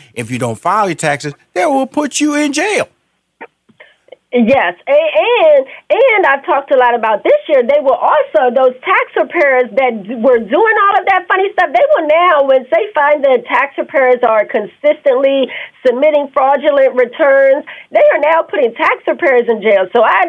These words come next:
Speaker 2: I do let clients know, "Now, wait a minute, I'm not going to jail. Orange is my favorite color. I do not, I don't think I wear it well, though. So now I'm not going to jail for anyone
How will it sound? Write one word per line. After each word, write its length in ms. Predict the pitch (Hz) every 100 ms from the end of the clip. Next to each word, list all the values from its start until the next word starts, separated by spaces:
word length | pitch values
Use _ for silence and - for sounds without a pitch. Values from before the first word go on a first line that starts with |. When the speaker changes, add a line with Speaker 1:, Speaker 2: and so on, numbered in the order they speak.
| 294
Speaker 2:
I 180 | 285 311
do 80 | 330 494 440
let 160 | 359
clients 380 | - 311 285 262
know, 160 | 277 277
"Now, 240 | 240 233
wait 160 | 254 285
a 60 | 269
minute, 180 | 247
I'm 220 | 202 320 370
not 200 | 320 269
going 240 | 277 262
to 100 | 247
jail. 400 | 190 247 277 269
Orange 320 | 269 339 427 294
is 140 | 320 349
my 160 | 320 294
favorite 380 | 294 285 269 269
color. 240 | - 277 294 -
I 240 | 226 277 277
do 100 | 285
not, 160 | 269
I 60 | 247
don't 180 | 285 262
think 200 | 247 240
I 160 | 208
wear 420 | 202 175 233 311 330
it 100 | 269
well, 300 | 311 330 294
though. 320 | 320 320 311 - - -
So 80 | 311
now 160 | 302
I'm 140 | 285 277
not 260 | 320 494
going 200 | 392 359 359
to 80 | 262
jail 300 | 285 285 277
for 100 | 240
anyone 400 | 233 285 285 277